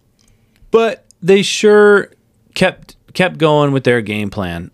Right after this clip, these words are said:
Um, they knew, they knew we weren't gonna be super aggressive to anybody on the ball. You know, we're just gonna apply pressure, but we're really not trying to steal the ball from 'em. Like, it, it,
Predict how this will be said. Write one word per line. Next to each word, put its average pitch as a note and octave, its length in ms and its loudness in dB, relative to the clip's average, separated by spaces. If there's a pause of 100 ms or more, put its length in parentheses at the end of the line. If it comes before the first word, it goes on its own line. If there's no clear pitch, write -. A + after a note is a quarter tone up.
Um, G#2+ 540 -4 (760)
they C3 220 -2
knew, F3 480 2
they C3+ 180 0
knew D3+ 220 2
we F#3+ 160 4
weren't F3+ 240 0
gonna D3+ 140 0
be C#3 100 2
super C#3+ 380 0
aggressive A#2 420 -2
to G#2 80 -2
anybody A2+ 400 0
on G2 140 -4
the A2 80 -2
ball. F2+ 340 -6 (140)
You A#2+ 120 -2
know, G#2 160 -4
we're G#2+ 180 -2
just A#2 200 -4
gonna A2 320 -2 (240)
apply D3+ 320 -2
pressure, B2 500 -6 (380)
but B2 80 -2
we're A#2 160 2
really D3+ 380 2
not C3 260 -2
trying A#2 260 -4
to F#2+ 60 -10
steal G2 320 -6
the F2 80 -10
ball D2+ 220 -12
from - 220 -16
'em. - 120 -20 (1040)
Like, G#2 260 -8
it, A#2+ 300 -6
it, B2 180 -6